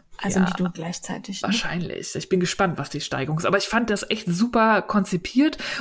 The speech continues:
Speaker 2: und super, weil die Garne, die sind wirklich, wirklich erschwinglich und schön. Die haben eine tolle Farbauswahl. Also die sind auch leuchtend, die Farben,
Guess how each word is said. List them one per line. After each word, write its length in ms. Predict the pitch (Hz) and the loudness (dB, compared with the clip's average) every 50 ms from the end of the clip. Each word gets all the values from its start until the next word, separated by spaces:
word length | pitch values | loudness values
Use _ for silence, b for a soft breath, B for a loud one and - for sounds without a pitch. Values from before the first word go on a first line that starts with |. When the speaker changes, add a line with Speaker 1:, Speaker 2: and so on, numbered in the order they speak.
| 214 B | -2 B
Speaker 2:
und 220 | 214 262 277 254 | 2 2 2 2
super, 480 | - 190 185 220 240 - 254 233 220 196 | 0 2 2 2 4 6 6 6 6 6
weil 140 | 185 190 180 | 6 6 6
die 160 | 185 175 - | 4 2 2
Garne, 540 | - 156 160 185 226 247 254 254 254 240 B B B B B B | 2 2 2 4 4 4 4 2 2 0 B B B B B B
die 80 | 185 180 | 2 2
sind 380 | 170 190 180 170 160 156 160 | 4 4 2 2 2 2 4
wirklich, 480 | 175 220 247 240 233 233 233 220 220 - 165 | 6 6 6 6 4 2 0 0 0 0 2
wirklich 360 | 185 196 - 196 185 - - | 2 2 2 0 -2 -2 -2
erschwinglich 720 | - - - - 180 170 165 156 135 131 139 - - - _ _ _ _ _ _ _ _ _ - | -2 -2 0 2 2 2 2 2 0 -2 -2 -4 -6 -8 _ _ _ _ _ _ _ _ _ 4
und 180 | - 214 226 - | 6 6 6 6
schön. 540 | - - 233 226 208 185 151 143 139 143 B B B B | 4 4 6 8 8 8 6 4 -2 -4 B B B B
Die 80 | 190 175 | 4 6
haben 60 | 185 | 6
eine 160 | 196 196 185 | 6 6 6
tolle 340 | 190 - - 214 226 262 294 | 4 0 2 4 4 4 4
Farbauswahl. 1000 | 277 - - 208 202 - - - - - - - - - 160 170 185 214 285 359 - _ _ _ _ _ _ _ _ _ - _ - | 2 2 2 4 4 2 2 0 0 0 0 -2 -2 -2 -2 0 0 0 0 -2 -4 _ _ _ _ _ _ _ _ _ -20 _ -6
Also 220 | - 175 180 185 | -4 -2 0 0
die 140 | 170 175 175 | 0 0 -2
sind 200 | 175 - 175 - - | -4 -4 -6 -8 -4
auch 80 | - | 2
leuchtend, 600 | 190 190 - 240 285 320 - - - - 247 247 - | 4 4 6 6 4 2 2 -2 -6 -6 -6 -4 -4
die 80 | 233 | -6
Farben, 640 | 220 - - 214 202 208 220 214 214 214 220 220 | -4 -4 -4 -2 0 0 0 2 2 2 2 2